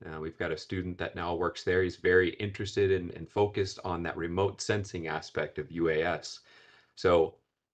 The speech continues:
uh, some of the work that he does is crash recreation. So if there's a, a large accident or on the, the roadways or a train derailment, uh, he's one of the first people called in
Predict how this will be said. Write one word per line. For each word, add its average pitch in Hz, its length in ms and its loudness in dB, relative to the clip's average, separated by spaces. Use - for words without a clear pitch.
uh, 73 160 0
some 107 200 0
of 101 60 6
the 92 60 4
work 95 220 6
that 82 140 -2
he 98 120 -4
does 98 380 2
is 76 180 -6
crash 92 540 -2
recreation. 95 840 -4
So 78 480 -4
if - 200 -4
there's 82 280 4
a, 78 260 0
a - 40 0
large 82 320 2
accident 98 680 -2
or 80 440 2
on 78 140 -8
the, 73 160 -10
the 78 100 0
roadways 104 800 4
or 78 520 -4
a 78 300 -2
train 101 400 0
derailment, 95 640 0
uh, 78 140 -14
he's 80 140 -8
one 98 160 2
of 98 80 2
the 90 60 -2
first - 380 0
people 98 280 0
called 92 380 0
in 107 320 -2